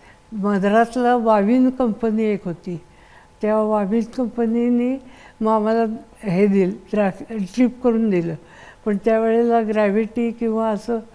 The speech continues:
ठेवायची टाकी आणि त्यातनं ते पाणी सोडायचं, पण न-, नदीचं पाणी गढूळ असायचं,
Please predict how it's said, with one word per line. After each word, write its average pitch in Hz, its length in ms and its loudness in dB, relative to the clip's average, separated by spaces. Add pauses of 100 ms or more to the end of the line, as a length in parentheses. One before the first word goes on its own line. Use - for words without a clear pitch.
(520)
ठेवायची 214 520 2 (120)
टाकी 208 260 -4
आणि 208 260 -4
त्यातनं 208 400 -8 (100)
ते 233 40 -6
पाणी 202 300 -6
सोडायचं, 175 480 -14 (580)
पण 214 200 2
न-, 214 440 0
नदीचं 214 400 0
पाणी 240 260 0
गढूळ 214 400 0
असायचं, 185 520 -8